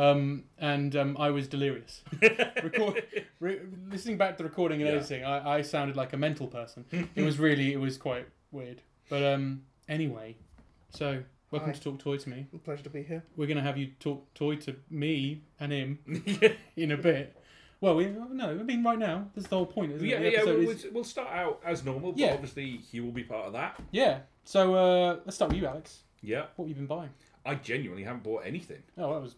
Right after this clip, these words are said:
Speaker 1: quick.
Speaker 2: So that was quick. Yeah.
Speaker 1: <sighs>
Speaker 2: Um,
Speaker 1: Are you looking out for something? Are you, uh
Speaker 2: I'm not looking out for anything. There was something, you know, when you're kind of vaguely tempted with something,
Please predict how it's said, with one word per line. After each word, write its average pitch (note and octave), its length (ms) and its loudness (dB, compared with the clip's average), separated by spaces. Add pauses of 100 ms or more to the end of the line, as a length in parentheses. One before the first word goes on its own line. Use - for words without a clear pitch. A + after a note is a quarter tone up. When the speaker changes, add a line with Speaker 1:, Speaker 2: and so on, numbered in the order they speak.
(180)
Speaker 1:
quick. - 240 -10
Speaker 2:
So C3 100 -6
that A#2+ 100 -2
was G#2+ 100 -10
quick. - 500 -4 (380)
Yeah. C3 300 -2
Speaker 1:
<sighs> - 40 -20 (540)
Speaker 2:
Um, C#3 400 0
Speaker 1:
Are D#3 40 -2
you D3+ 120 4
looking E3 400 0
out F3+ 200 -2
for - 60 -6
something? G3+ 480 -4
Are E3+ 60 -4
you, D3 260 -4
uh C#3 260 -4 (2000)
Speaker 2:
I'm E3 160 4
not A3+ 200 4
looking A3+ 200 4
out G#3 160 0
for D#3 100 0
anything. A#2+ 340 -2
There D3+ 100 6
was D3+ 100 0
something, G3 380 0
you F3+ 100 0
know, G#3 80 4
when A3+ 140 0
you're A3+ 120 -4
kind F#3 220 -4
of F3 100 -2 (280)
vaguely D3 680 2
tempted C3+ 360 -2
with G2+ 100 -10
something, F#2+ 460 -8